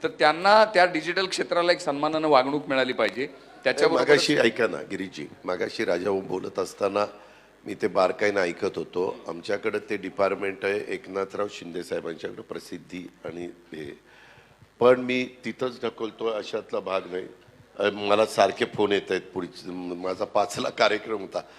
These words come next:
Speaker 2: अ, हे काय हसन मुश्रीफ यांचे सारखे फोन येत आहेत. तर त्याबद्दल माझी राजाभाऊंनाही विनंती आहे, तुम्ही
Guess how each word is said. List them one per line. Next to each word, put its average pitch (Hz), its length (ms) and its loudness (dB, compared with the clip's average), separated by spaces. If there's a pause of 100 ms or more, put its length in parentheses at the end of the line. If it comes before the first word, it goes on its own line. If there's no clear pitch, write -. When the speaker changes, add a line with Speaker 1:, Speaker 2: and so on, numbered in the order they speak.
(280)
Speaker 2:
अ, 101 720 4
हे 104 60 -4
काय 95 180 -6
हसन 90 300 -10
मुश्रीफ 92 300 -10
यांचे 90 240 -10
सारखे 87 260 -14
फोन 87 200 -14
येत 85 160 -14
आहेत. - 60 -18 (580)
तर 131 260 6
त्याबद्दल 113 1160 0 (480)
माझी 101 340 0
राजाभाऊंनाही 113 640 2
विनंती 113 500 -4
आहे, 123 80 -4 (340)
तुम्ही 104 220 -6